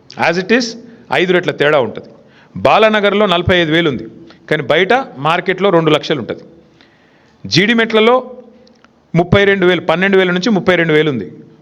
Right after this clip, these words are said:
మార్కెట్ వాల్యూ దగ్గర దగ్గర లక్ష ఉంది. నాచారంలో రెండు వేల మూడు వందల రూపాయల నుంచి ముప్పై ఏడు వేల దాకా ఉంది. మార్కెట్ వాల్యూ లక్ష ఉంది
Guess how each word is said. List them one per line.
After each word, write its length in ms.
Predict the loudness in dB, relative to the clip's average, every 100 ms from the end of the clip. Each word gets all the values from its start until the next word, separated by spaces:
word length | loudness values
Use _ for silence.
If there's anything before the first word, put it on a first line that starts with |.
| -6
మార్కెట్ 400 | -2 0 0 0
వాల్యూ 320 | 0 0 -2 -6 -4
దగ్గర 220 | -2 0
దగ్గర 180 | 0 0
లక్ష 300 | 0 -2 -4
ఉంది. 180 | -6 -10 -20 -20 _ _ -6
నాచారంలో 880 | 0 0 2 2 2 2 0 -2 -12 -20 -18 -4
రెండు 300 | 0 2 4
వేల 180 | 4 2
మూడు 200 | 2 2
వందల 180 | 2 2
రూపాయల 320 | 2 2 0
నుంచి 180 | -2 -2
ముప్పై 280 | -2 0 0
ఏడు 100 | 0
వేల 120 | 0
దాకా 240 | 0 -2
ఉంది. 120 | -8 -12 -20 -20 _ -4
మార్కెట్ 360 | -2 0 -2
వాల్యూ 220 | 0 0 0
లక్ష 280 | 0 0
ఉంది 240 | -2 -4